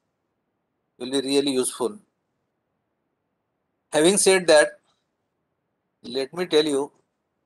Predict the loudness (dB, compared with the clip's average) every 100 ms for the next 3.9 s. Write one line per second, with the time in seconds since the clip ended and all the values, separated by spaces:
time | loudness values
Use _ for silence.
0 | _ _ _ _ _ _ -14 -6 -6 -8
1 | -14 _ _ _ _ _ -18 -14 -8 -6
2 | -2 -2 -2 -4 -6 -6 -4 -4 -6 -6
3 | -6 -4 -4 -4 -6 -6 -6 -8